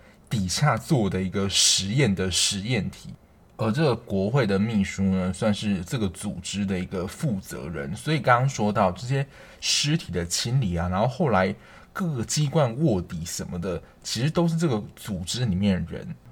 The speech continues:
那除了韩旭俊跟丹尼尔博士呢，他们是用老鼠去做实验之外，为什么会选用老鼠的原因，如果你有做过动物实验，你就知道那种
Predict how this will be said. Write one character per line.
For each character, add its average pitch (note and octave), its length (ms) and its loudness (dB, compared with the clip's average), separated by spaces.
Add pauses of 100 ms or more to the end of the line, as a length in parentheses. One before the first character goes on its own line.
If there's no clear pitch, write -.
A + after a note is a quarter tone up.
(140)
那 A3+ 100 2
除 C3 220 2
了 A#2 80 8
韩 G#2 260 2
旭 A2+ 240 -2
俊 G#2+ 320 0
跟 G#2 280 2
丹 G#2+ 200 4
尼 A2 140 2
尔 F#2 60 2
博 E2+ 240 -6
士 - 160 -4
呢， F#2 160 2
他 C#3+ 160 0
们 A#2+ 180 -2
是 A#2 220 -6
用 G#2 320 0
老 G2 240 2
鼠 F#2+ 240 -6
去 G#2 180 -2
做 G2 260 -2
实 - 260 -6
验 G2 200 2
之 F#2+ 220 -2
外， F#2+ 200 0 (220)
为 A#3 140 -2
什 F3+ 80 2
么 G#2+ 100 2
会 D#3 160 4
选 G#2+ 220 -2
用 A2 180 0
老 F#2 240 2
鼠 C2+ 260 -8
的 E2 240 -8
原 F2+ 220 -6
因， G2+ 160 0
如 G2 100 -2
果 G2 320 -4 (360)
你 G#2 100 0
有 A2 100 2
做 G#2+ 140 -4
过 A2 100 2
动 B2 280 0
物 G#2 40 -2
实 F#2 200 -6
验， F#2+ 180 2
你 F2+ 60 -2
就 G2 120 -2
知 G2 220 -6
道 G2 260 2 (520)
那 F3+ 100 4
种 G2+ 100 4